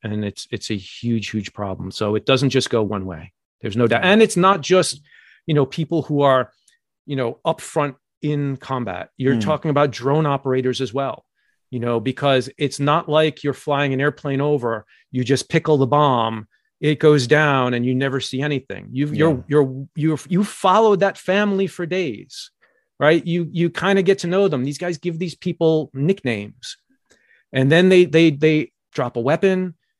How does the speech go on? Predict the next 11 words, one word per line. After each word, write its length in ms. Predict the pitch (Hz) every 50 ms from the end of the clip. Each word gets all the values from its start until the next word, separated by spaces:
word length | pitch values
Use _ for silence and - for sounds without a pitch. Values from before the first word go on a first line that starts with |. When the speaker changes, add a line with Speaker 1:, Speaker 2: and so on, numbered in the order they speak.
| _ _ _ -
Speaker 1:
and 100 | 123 123
then 120 | 143 151
they 100 | 147 143
watch 360 | 127 135 131 131 135 - -
the 140 | - 135 127
after 300 | 120 120 117 - - 107
effects, 600 | - - _ - - - - - - - - - _ _ -
and, 480 | 127 127 123 123 120 120 117 117 117 -
and, 400 | 117 113 110 107 107 107 107 - - _ _ _
and, 260 | - 120 110 98 104 120
and 280 | - - 110 107 -